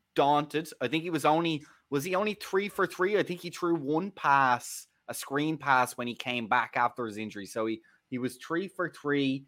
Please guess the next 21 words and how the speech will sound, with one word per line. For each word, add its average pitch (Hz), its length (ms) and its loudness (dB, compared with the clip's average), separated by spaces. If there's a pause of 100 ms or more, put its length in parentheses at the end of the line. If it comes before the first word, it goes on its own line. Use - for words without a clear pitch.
(220)
He 127 100 -4
was 120 300 -6
for 127 140 -4
twenty-three 131 600 -2
yards. 107 360 4
He 117 120 -12
was 107 160 -8
looking 143 340 0
comfortable. 131 480 -2
I 104 60 4
think 117 180 -10
that's 120 180 0
the 110 80 -2
main 117 260 0
thing 117 200 -6
that 101 100 -2
I 104 160 0
took 110 260 -12
away 95 220 -4
from 92 220 -14
it. 87 120 -10